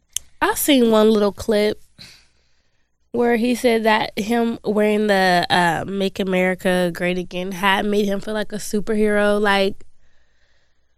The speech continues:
<sighs> I mean, I, I don't know. I've been thinking about this situation, like,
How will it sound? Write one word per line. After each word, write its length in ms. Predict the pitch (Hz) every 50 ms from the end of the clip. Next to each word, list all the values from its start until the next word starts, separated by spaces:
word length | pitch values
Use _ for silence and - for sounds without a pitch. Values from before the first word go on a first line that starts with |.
| _ _ _ _ _ _ _ _
<sighs> 40 | - - - - - - - - - - - - _ _ _ _ - _ _ _ _ _ _ _ - - - - - -
I 180 | - 269 - 320
mean, 220 | 349 359 381 - -
I, 180 | 233 339 370 - - - -
I 100 | - 415 480
don't 180 | 494 453 349
know. 100 | 311 269 262
I've 200 | - 320 359 359
been 160 | 403 392 349
thinking 440 | - 277 285 285 - 294 294 285 285
about 440 | 262 254 214 247 240 247 247 - -
this 160 | 247 254 -
situation, 600 | - 233 - - 233 226 214 220 214 - 220 208
like, 160 | 202 196 190